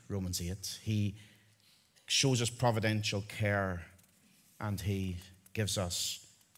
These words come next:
evidence continually of his control. So the big lesson of the ladder, Jacob, you're never going to be alone.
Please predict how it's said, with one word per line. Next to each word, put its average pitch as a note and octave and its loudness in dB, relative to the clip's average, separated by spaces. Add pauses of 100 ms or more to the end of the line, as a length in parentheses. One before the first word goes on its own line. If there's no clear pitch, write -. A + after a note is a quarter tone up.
(380)
evidence G#2 0
continually G2+ 0
of F2+ 0
his F2 -4
control. F2+ -4 (180)
So - -6
the A2+ 0
big C3+ 2 (140)
lesson C3 2
of C3 -2
the B2+ 2
ladder, C#3 0 (380)
Jacob, D#3+ 2 (120)
you're A#2+ 2
never D3 4
going F3 -2
to F3 -2
be E3+ -2
alone. G2 0